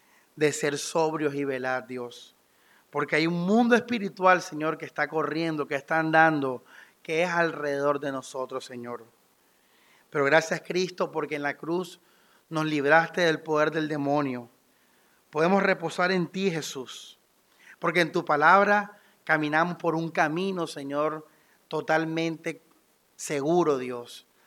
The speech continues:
totalmente fiable, Señor, hasta la, hasta el cielo, Dios. Gracias porque en ti,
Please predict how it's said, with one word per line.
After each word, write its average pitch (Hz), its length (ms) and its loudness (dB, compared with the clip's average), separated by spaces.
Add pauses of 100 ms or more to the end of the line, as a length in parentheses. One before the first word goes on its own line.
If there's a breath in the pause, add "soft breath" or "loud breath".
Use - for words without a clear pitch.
(120 soft breath)
totalmente 175 680 0
fiable, 165 560 4
Señor, 139 340 -4
hasta 139 200 -2
la, 135 80 2
hasta 135 380 -6
el 127 100 -6
cielo, 135 360 -6
Dios. 123 440 -10 (920 soft breath)
Gracias 170 420 4
porque 151 240 -2
en 135 120 -6
ti, 165 340 -2